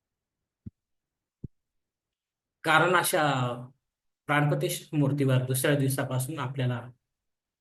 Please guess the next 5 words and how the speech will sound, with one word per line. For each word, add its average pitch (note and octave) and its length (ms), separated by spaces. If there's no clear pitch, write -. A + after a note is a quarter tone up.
संबंधित D#3 400
देवतांचा C#3 480
अभिषेक C3+ 420
घ्यावा A#2+ 280
लागतो A2+ 380